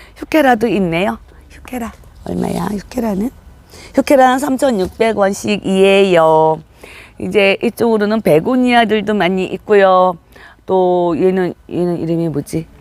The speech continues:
이거 저기 같은데 그, 아우, 그 또 이름 또 이렇게 말이 또 안 나와. 아우, 아우. 아, 아크메아 레베카래요.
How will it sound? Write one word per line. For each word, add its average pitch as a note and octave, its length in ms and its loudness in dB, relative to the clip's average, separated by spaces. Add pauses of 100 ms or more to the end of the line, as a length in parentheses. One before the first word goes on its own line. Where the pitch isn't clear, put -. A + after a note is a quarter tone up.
(280)
이거 F3+ 200 0
저기 F3 320 -4
같은데 D#3 560 -4
그, D#3+ 220 -10 (200)
아우, D#3 160 -14 (100)
그 - 180 -20
또 - 100 -2
이름 D3+ 240 -4 (140)
또 - 80 -8
이렇게 - 280 -6 (200)
말이 C3 340 -2
또 B1 80 -2
안 G2+ 140 -6
나와. A2 200 -8 (540)
아우, G3+ 160 0 (1600)
아우. G#3+ 120 -2 (1400)
아, A#2+ 400 -6
아크메아 G#3 760 2
레베카래요. D3 800 -2